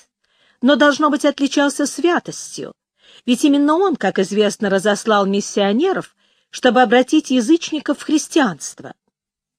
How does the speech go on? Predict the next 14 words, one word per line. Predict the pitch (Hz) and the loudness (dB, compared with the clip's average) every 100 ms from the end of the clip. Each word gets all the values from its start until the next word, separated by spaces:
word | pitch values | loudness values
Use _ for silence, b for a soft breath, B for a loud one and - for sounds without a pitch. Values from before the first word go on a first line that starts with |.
| _ _ _ _ _ _ _ - | _ _ _ _ _ _ _ -6
Мне | 208 233 262 | 2 6 6
лично | 254 269 - 254 | 4 0 0 2
это | 254 254 262 | 2 2 0
неизвестно, | 269 277 247 339 - - 151 - _ _ _ _ _ _ _ _ _ - | 2 0 2 0 0 -6 -16 -18 _ _ _ _ _ _ _ _ _ 0
и | 214 | 2
глубоко | 240 247 214 - 415 | 4 4 4 4 2
безразлична. | 277 262 359 302 294 254 175 185 - - 196 196 - _ _ _ _ _ _ _ - | 4 2 2 4 2 0 -4 -6 -6 -8 -6 -6 -10 _ _ _ _ _ _ _ 0
Почему | 220 - 233 277 | 0 4 4 4
бы | 277 302 | 4 2
Освальду | 302 277 302 285 | 2 0 0 0
не | 294 | 0
заниматься | 294 330 370 392 - 175 | 0 2 2 2 -2 -8
такими | - 170 175 170 | -6 -6 -4 -4
делами? | 190 175 156 135 - | -2 -4 -4 -10 -18